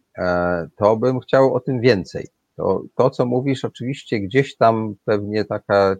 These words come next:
cienka nuteczka jest, ale ona jest bardzo subtelna i taka jakby niedopowiedziana.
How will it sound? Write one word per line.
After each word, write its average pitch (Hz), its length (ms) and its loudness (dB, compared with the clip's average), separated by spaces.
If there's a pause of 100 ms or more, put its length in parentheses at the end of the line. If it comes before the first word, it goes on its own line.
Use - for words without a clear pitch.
cienka 98 640 0
nuteczka 98 600 -4
jest, 104 440 2 (460)
ale 113 220 2
ona 127 160 0
jest 117 240 -4
bardzo 123 300 2
subtelna 95 840 2
i 101 100 -12
taka 110 300 -2
jakby 104 340 0
niedopowiedziana. 98 840 -2